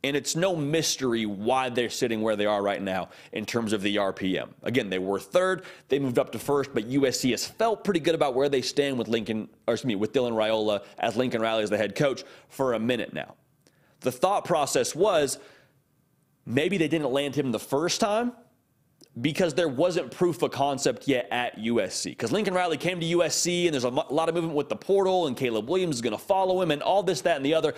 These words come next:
but we hadn't seen it on the field just yet. We've seen it now. We've seen the proof of concept in Los Angeles.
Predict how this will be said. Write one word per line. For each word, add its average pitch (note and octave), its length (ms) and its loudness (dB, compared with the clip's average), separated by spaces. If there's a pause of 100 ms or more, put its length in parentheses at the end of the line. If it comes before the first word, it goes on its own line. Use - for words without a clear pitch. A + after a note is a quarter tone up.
(160)
but F3+ 140 2
we G3+ 100 0
hadn't G#3 360 -2
seen F#3 280 -2
it D#3+ 100 2
on D#3 220 0
the A#2+ 80 2
field C#3+ 420 0
just F#2+ 280 -6
yet. E2+ 160 -2
We've B3 240 2
seen A#3 320 0
it - 140 -6
now. F#2 260 -6
We've F#3+ 200 0
seen A3+ 280 0
the F3+ 80 0
proof F#3 260 0
of C3 60 0
concept D3+ 560 0 (720)
in D3 140 2
Los C#3 280 0
Angeles. - 580 -6